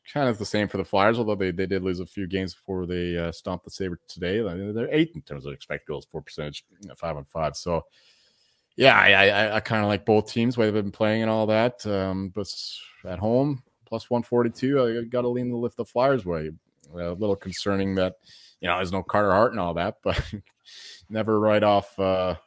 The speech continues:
you know, a goalie revenge game, especially someone like Cal Peterson, who has shown that he was very good before, I don't know, he's just had a one bad year, and then all of a sudden he just forgot how to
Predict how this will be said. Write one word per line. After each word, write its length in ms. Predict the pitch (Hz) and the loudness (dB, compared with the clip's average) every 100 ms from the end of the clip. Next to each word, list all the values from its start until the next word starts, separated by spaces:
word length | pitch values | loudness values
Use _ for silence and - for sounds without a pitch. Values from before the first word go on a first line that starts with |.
| - | -14
you 80 | 110 | -10
know, 480 | 87 98 98 98 92 _ | -8 -6 -8 -10 -14 _
a 40 | |
goalie 200 | 101 98 | -2 0
revenge 380 | 92 85 95 113 | 0 -2 -2 -4
game, 160 | 85 85 | -6 -8
especially 380 | - 101 90 90 | -8 -8 -8 -10
someone 220 | - 90 | -8 -6
like 160 | 85 85 | -6 -4
Cal 200 | 90 85 | -4 -4
Peterson, 480 | - 82 90 - 92 | -4 -6 -6 -8 -6
who 80 | |
has 180 | 95 95 | -4 -4
shown 260 | - 90 82 | -2 -2 -2
that 140 | 78 | -4
he 100 | 78 | -4
was 200 | 80 78 - - - - - _ | -6 -8 -14 -20 -20 -20 -20 _
very 300 | 90 90 85 | 2 4 4
good 320 | 76 85 98 - | 2 2 2 -2
before, 540 | 87 - 92 87 82 - | -10 -2 0 2 0 -2
I 100 | 95 | -4
don't 100 | 92 | -4
know, 160 | 78 | -2
he's 260 | - 80 87 _ | -2 -2 -10 _
just 300 | 85 - - | -16 -14 -6
had 140 | 90 | -4
a 60 | 80 | -2
one 240 | 90 87 | -2 0
bad 260 | 90 85 82 | 2 2 4
year, 220 | 95 113 | 2 2
and 80 | 85 | 2
then 80 | |
all 120 | 85 85 | -2 -4
of 60 | |
a 20 | |
sudden 200 | - 87 | -6 -6
he 60 | 85 | -4
just 400 | 85 - - - _ _ | -4 -6 -10 -16 _ _
forgot 320 | 95 92 95 | 0 2 4
how 80 | |
to 100 | 95 | 2